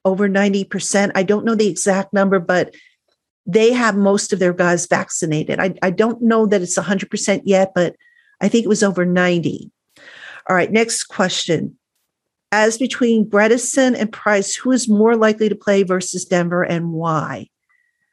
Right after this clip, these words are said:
If I had to take a guess, I would say Bredeson, um,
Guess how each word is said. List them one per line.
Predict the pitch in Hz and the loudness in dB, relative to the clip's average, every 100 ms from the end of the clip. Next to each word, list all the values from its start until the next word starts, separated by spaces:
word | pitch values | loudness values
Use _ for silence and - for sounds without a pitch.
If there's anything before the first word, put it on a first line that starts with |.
| _ _ _ _ _ _ _ _ - | _ _ _ _ _ _ _ _ -2
If | 233 233 | 0 0
I | |
had | 226 - - 247 285 294 | -2 -2 -2 0 0 -2
to | 320 | -8
take | - - 277 254 | -8 -4 -2 -2
a | 214 | -2
guess, | 175 190 214 233 | 0 2 2 0
I | 190 | -4
would | 190 180 | -4 -2
say | 196 | -2
Bredeson, | 165 180 175 170 - 185 151 - _ _ _ _ _ | 0 0 0 -2 -6 -10 -12 -18 _ _ _ _ _
um, | 175 175 175 170 170 170 | -2 0 2 0 -2 -8